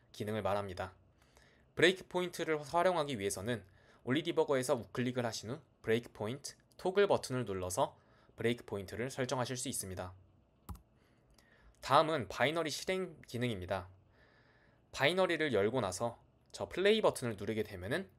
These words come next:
해당 바이너리가 실행되면서 리얼타임으로 프로그램을 실행하면서 디버깅을 진행할 수가 있습니다. 프로그램 실행 중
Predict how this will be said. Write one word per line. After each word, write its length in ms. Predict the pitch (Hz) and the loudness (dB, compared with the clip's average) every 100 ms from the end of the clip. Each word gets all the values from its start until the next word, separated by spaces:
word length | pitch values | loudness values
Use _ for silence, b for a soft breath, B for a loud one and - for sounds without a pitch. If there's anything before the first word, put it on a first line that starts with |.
| - | -4
해당 180 | 143 127 | -2 -2
바이너리가 500 | - 101 92 101 113 | -4 -6 -6 -6 -6
실행되면서 760 | - 156 147 92 90 131 131 - - | -4 -2 -2 -4 -4 -4 -4 -10 -4
리얼타임으로 840 | 117 175 175 165 151 131 151 180 b b b - | 2 2 2 -2 0 0 -2 -2 b b b -4
프로그램을 500 | 175 165 147 135 139 | 2 4 4 4 -2
실행하면서 680 | - 156 135 98 92 123 - | -2 -2 0 -2 -2 -4 -2
디버깅을 460 | - 113 120 101 98 | 0 2 2 0 -4
진행할 400 | - 113 113 110 | -4 -2 -2 -2
수가 200 | - 127 | 0 0
있습니다. 460 | - 95 92 92 - - - _ _ - - _ _ _ _ _ _ _ _ b b b b b b b b b b - | -2 -6 -4 -6 -8 -20 -20 _ _ -10 -10 _ _ _ _ _ _ _ _ b b b b b b b b b b 4
프로그램 340 | 220 233 220 214 | 8 8 8 4
실행 300 | 208 196 165 | 2 2 2
중 340 | 147 131 | 0 0